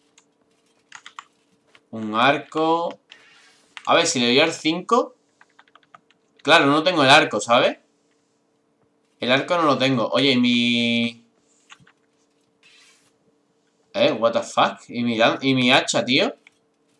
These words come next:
El hacha que tenía todo grande, ¿dónde está? La acabo de perder, no me jodas. ¿En serio, tío, la he perdido?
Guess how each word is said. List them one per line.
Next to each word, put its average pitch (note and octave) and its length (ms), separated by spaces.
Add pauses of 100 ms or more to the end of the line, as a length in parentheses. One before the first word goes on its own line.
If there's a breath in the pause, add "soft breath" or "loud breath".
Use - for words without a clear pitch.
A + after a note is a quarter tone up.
(320)
El A2+ 120
hacha B2+ 180
que D#3+ 80
tenía D#3+ 240
todo D3 140
grande, D3+ 240
¿dónde F3 160
está? - 340 (1120)
La G2 80
acabo G2+ 240
de B2+ 80
perder, A#2 260
no B2+ 60
me A2 120
jodas. - 440 (1400)
¿En G#2 140
serio, A#2+ 260
tío, B2 100
la B2 100
he - 20
perdido? A#2 460